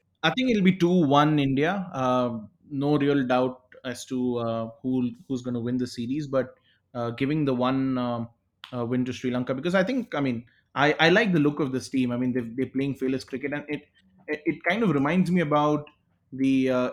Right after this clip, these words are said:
Indian team from the two thousand seven T twenty World Cup, the big players missing, the senior players out, young captain. It's a, uh, I mean, not in terms of age, but in terms of experience, uh, a set of,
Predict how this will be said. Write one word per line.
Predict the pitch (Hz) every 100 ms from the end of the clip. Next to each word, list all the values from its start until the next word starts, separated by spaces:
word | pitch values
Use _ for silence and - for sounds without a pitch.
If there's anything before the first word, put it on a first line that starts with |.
| 143
Indian | 143 165
team | 139 156
from | 151 151
the | 131
two | 135 135
thousand | 151 143 147 135
seven | - 135 143 143
T | 135
twenty | 127 131
World | 123 123 123
Cup, | 120 113
the |
big | 110 135 139 -
players | 127 131 127 120
missing, | 127 - 131 127
the | 117
senior | 131 135 131
players | 131 131 127
out, | 120 120 127 127 _ _ _ _ _ _ _ -
young | 139 135
captain. | 135 135 - 135
It's | 135 120
a, | 127 120 123 _ _
uh, | 135 127
I | -
mean, | 127 113 95 - _
not | 143 151
in | 143
terms | 131 135 127
of | 107
age, | 135 135 127
but | 127
in | 120
terms | 127 123
of | 117
experience, | 107 - 131 131 131 127 - _ _ _ -
uh, | 131
a | 135
set | 143 143
of, | 147